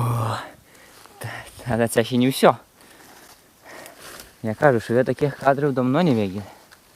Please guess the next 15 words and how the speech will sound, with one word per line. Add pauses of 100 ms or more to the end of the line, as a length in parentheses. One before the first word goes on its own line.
(480)
Так,
де
вони
далі? (1080)
О,
гезди. (1200)
Грифа,
який
файний. (2250)
Олі. (960)
Так. (760)
Так,
так, (140)
так,
тут.